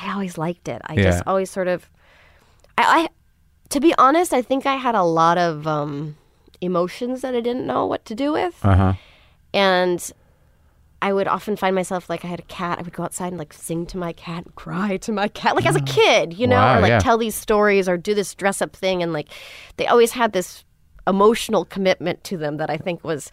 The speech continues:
Speaker 2: Yeah. Well, you're kind of an only child in a
Speaker 1: Kind
Speaker 2: way.
Speaker 1: of, yes.
Speaker 2: Yeah. So what
Speaker 1: Um,
Speaker 2: a,
Speaker 1: I mean,
Speaker 2: uh,
Speaker 1: they were all in the house.
Speaker 2: Oh, they
Speaker 1: Nobody
Speaker 2: were.
Speaker 1: moved far away, but,
Speaker 2: <laughs> Yeah.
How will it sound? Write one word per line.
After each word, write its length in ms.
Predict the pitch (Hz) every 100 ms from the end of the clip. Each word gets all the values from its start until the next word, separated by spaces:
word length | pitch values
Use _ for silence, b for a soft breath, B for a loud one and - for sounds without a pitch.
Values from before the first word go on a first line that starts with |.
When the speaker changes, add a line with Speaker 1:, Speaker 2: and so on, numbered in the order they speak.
| -
Speaker 2:
Yeah. 280 | 110 107 78 - _ _
Well, 100 | 135
you're 100 | 147
kind 240 | - 175 214
of 60 |
an 100 | 107
only 220 | 107 98 92
child 400 | 120 143 98 80
in 120 | 78
a 20 |
Speaker 1:
Kind 220 | 78 269
Speaker 2:
way. 40 | -
Speaker 1:
of, 100 | 82
yes. 340 | 170 - - - -
Speaker 2:
Yeah. 320 | 107 92 73 - _
So 180 | - 117
what 100 | 107
Speaker 1:
Um, 20 | 104
Speaker 2:
a, 260 | 92 87 233
Speaker 1:
I 40 |
mean, 120 | 240
Speaker 2:
uh, 80 | 214 -
Speaker 1:
they 80 | 208
were 100 | 190
all 160 | 175
in 60 | 165
the 60 |
house. 440 | - 139 123 - - -
Speaker 2:
Oh, 40 |
they 60 | 101
Speaker 1:
Nobody 160 | 95
Speaker 2:
were. 80 | -
Speaker 1:
moved 120 | -
far 180 | - 151
away, 200 | 147 143
but, 140 | - -
Speaker 2:
<laughs> 40 | 135
Yeah. 260 | 113 90